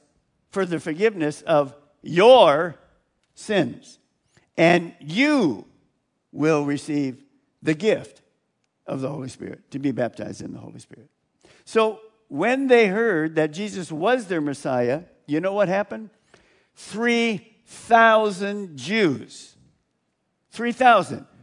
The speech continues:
His first sermon. Three thousand Jews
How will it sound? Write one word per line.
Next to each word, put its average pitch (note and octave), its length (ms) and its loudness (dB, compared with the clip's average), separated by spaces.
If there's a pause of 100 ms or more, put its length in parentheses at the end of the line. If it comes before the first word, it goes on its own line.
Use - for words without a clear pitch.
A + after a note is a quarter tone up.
(240)
His A3+ 240 -2
first B3+ 540 -2
sermon. B3+ 520 0 (760)
Three B3+ 180 -6
thousand A3 560 0
Jews F#3 720 -4